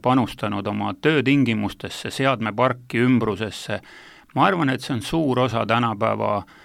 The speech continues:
äh, töömehel, kes, kes saab meeldivas keskkonnas teha väga põnevaid asju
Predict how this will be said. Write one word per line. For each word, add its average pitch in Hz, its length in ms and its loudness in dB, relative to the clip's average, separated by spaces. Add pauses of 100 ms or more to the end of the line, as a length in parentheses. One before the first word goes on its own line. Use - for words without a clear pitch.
(320)
äh, 101 640 -6 (160)
töömehel, 110 720 4
kes, 95 220 -4 (300)
kes - 200 -10
saab 101 160 -4
meeldivas 113 640 0
keskkonnas 101 680 -2
teha 101 260 -2
väga 117 320 0
põnevaid 104 560 0
asju 117 520 -2